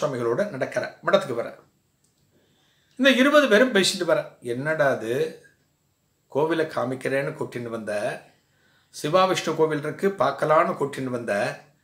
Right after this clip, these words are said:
வந்தா நம்ம அத்தனை பேரையும் வச்சுண்டு அங்க இருக்கிற திருவாசிகள் அத்தனை பேரையும் கூப்பிட்டு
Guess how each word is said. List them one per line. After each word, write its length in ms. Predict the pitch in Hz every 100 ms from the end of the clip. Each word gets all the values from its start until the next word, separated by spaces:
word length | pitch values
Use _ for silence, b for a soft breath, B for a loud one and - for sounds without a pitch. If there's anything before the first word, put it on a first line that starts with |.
| _ _ _ _ _
வந்தா 280 | - 202 247
நம்ம 180 | 233 180
அத்தனை 360 | 160 - 180 180
பேரையும் 300 | 180 214 190
வச்சுண்டு 440 | - 160 170 240
அங்க 160 | 220 185
இருக்கிற 280 | 170 190
திருவாசிகள் 720 | 185 - 180 208 196 185 175
அத்தனை 300 | 156 151 160
பேரையும் 300 | 160 160 185
கூப்பிட்டு 640 | 151 151 143 131 208 269 -